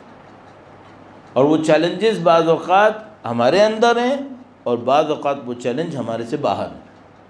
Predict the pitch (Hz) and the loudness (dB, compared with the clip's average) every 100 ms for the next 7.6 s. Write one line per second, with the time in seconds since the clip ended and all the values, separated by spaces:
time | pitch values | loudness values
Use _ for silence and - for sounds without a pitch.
0 | - - - - - 151 156 143 151 175 | -20 -20 -20 -20 -4 -2 2 2 2 -2
1 | 226 190 247 240 240 277 - - - - | -6 0 4 4 2 -2 -6 -14 -20 -20
2 | - - 135 131 165 226 269 269 214 160 | -12 -2 -2 -2 -4 -4 -2 2 2 2
3 | 170 180 180 - 165 196 175 165 151 131 | -2 -2 -4 -4 -2 -2 -2 -2 -2 -2
4 | 135 135 147 - 165 120 127 170 - - | -2 -4 -4 -6 -6 0 2 2 0 -4
5 | 165 139 120 85 - - - - - - | -2 -4 -4 -6 -10 -18 -20 -20 -20 -20
6 | - - - 110 135 185 165 156 110 143 | -20 -20 -20 -10 -6 -6 -4 -4 0 2
7 | 233 233 151 131 98 85 | 2 2 0 0 -4 -6